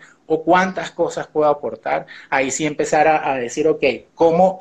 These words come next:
llevo yo esto al resto? A que esto aporte, ayude, me ayude a crecer y lo que yo haga ayude a crecer a más personas".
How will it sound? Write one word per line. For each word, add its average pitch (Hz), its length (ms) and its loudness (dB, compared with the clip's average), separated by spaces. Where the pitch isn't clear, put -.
llevo 180 300 6
yo 175 240 4
esto 170 320 2
al 135 180 4
resto? - 500 0
A 127 160 -8
que 147 180 2
esto 143 220 -2
aporte, 156 840 0
ayude, 120 640 -6
me 139 100 0
ayude 143 240 6
a 185 140 6
crecer 170 580 4
y 160 320 -8
lo 143 240 0
que 139 100 0
yo 143 100 2
haga 180 180 4
ayude 147 260 0
a 151 80 -4
crecer 143 440 -2
a 131 160 -2
más 123 280 -6
personas". 131 580 -10